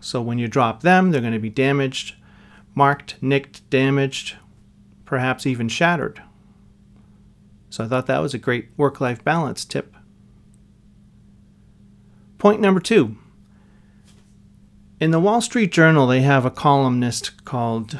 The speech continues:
named Dan Ariely, and he's got a lot of interesting things.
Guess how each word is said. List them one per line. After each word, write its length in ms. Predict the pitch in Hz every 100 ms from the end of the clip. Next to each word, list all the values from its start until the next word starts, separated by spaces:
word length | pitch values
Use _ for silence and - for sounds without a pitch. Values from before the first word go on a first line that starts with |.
| -
named 520 | - 135 131 123 120 - - -
Dan 420 | 151 139 139 139 - -
Ariely, 580 | 139 131 120 120 117 95 - _ _ - _ -
and 100 | 135
he's 160 | 208
got 120 | - 262
a 40 |
lot 180 | 175 156
of 80 | 139
interesting 460 | 135 135 - 123
things. 460 | 120 127 110 104